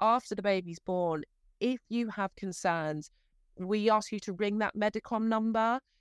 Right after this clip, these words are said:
So again, it's the Medicom number on your yellow notes. It's the same number that you rang antenatally. Also, if there is a, a higher risk scenario postnatally, like if you're having big blood clots or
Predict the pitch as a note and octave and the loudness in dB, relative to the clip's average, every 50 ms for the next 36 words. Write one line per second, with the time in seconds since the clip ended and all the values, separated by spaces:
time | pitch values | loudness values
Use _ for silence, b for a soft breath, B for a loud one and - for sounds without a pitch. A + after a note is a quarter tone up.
0 | _ - - - A#3 A3 G#3 - - G3 G3 - A3 G#3+ G#3 G#3 G#3 - - F#3+ | _ -12 0 2 4 4 4 2 -2 -4 -2 2 2 2 2 2 -2 -4 -4 -6
1 | - - - - G#3 G#3 G3+ G#3 - - A#3 G#3+ G#3+ G#3 G3 F#3 F#3+ F#3 F#3 F3+ | -8 -8 -6 -4 -2 -2 -2 -2 -2 -4 -4 -2 0 -2 -2 -2 -2 -4 -2 -4
2 | F3 F3 F3+ E3+ E3+ E3+ E3+ F3 E3+ D#3+ - - - - - - G3 - - - | -2 0 0 0 0 0 -2 -2 -2 -4 -4 -8 -12 -16 -18 -18 -18 -6 0 2
3 | G#3 G#3 A3 A3 A3+ G#3+ G#3+ G3 G3 E3+ - - F3 F3+ E3+ F3+ F3+ F3 F3 E3 | 2 2 2 2 2 2 0 0 -2 -4 -4 -4 -4 -4 -2 0 0 0 0 0
4 | E3 - - D#3+ E3 E3 E3 - - E3+ E3 D#3+ D#3+ - - - - - - - | -2 -4 -4 -4 -4 -4 -4 -6 -6 -4 -4 -4 -4 -6 -10 -8 -8 -6 -6 -6
5 | - F3+ - _ _ _ _ _ _ _ _ _ _ _ _ - G#3+ C4 C#4+ - | -8 -10 -10 _ _ _ _ _ _ _ _ _ _ _ _ -2 -2 -2 0 0
6 | - C#4 B3+ B3 - - _ _ _ _ _ _ _ - A#3+ C4 - _ - B3 | 2 2 2 2 0 -4 _ _ _ _ _ _ _ -4 -4 -4 -2 _ 0 2
7 | B3 A#3 A#3 G#3+ - G#3+ G3 G#3+ G#3 - _ _ _ - G3 F3+ - - A3 A3 | 2 2 0 0 0 -2 -2 -4 -6 -8 _ _ _ -10 -10 -10 -4 0 2 4
8 | A3 G#3 G3+ G3 F3+ F3 G3+ G3+ - - - - - - G3+ F#3+ G3 G3 G3+ G3+ | 4 4 2 0 0 0 0 0 0 -4 -12 -18 -8 -4 -2 0 2 2 2 0
9 | F3+ F3 E3 D3+ - - - E3 D#3 - - - - - - - - E3 F3 - | 0 0 -2 -2 -4 -4 -4 -6 -4 -6 -6 -8 -8 -8 -8 -8 -8 -8 -10 -12
10 | _ _ _ _ - D#3+ - - - F#3 - G3+ F#3 - F#3+ F#3+ F3+ F3 E3+ - | _ _ _ _ -4 -4 -2 -2 -6 -6 -4 -6 -6 -4 -6 -4 -4 -4 -4 -4
11 | - E3+ D#3+ - _ _ _ - A#3 B3+ B3+ - _ - A3 F#3+ E3+ - - - | -2 -4 -4 -4 _ _ _ 2 4 4 4 2 _ -2 0 0 2 0 -2 -4
12 | - - E3+ E3 D#3 | -6 -6 -6 -6 -6